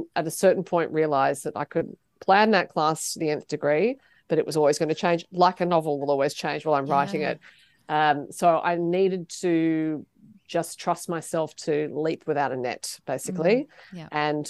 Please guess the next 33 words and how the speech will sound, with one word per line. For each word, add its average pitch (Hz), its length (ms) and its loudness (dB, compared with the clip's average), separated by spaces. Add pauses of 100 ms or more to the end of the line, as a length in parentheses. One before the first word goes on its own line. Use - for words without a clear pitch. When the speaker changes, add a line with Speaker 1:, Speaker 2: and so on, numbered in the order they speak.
Speaker 1:
also 196 400 6
learn 160 360 2
to 156 100 -8
step - 280 -4
into 160 200 -2
the 143 80 -6
flow 147 320 2
of 139 100 -4
the 127 60 -8
class 127 680 -4
and 139 360 -8 (460)
realize 156 600 4
that - 440 -8 (600)
there 165 140 4
were 170 100 4
things 196 380 4
that 180 100 2
were 170 100 0
happening 160 500 -4
that 156 180 -6
were 165 140 -2
n-, 147 280 -6 (160)
not 170 220 -6
necessarily 156 580 -4
comprehensible 151 840 -6
from 151 300 -8
a 139 360 -2 (460)
very 139 240 0
rational 160 500 -2
brain 175 260 2
point 180 220 -2
of 170 80 -2
view. 220 320 0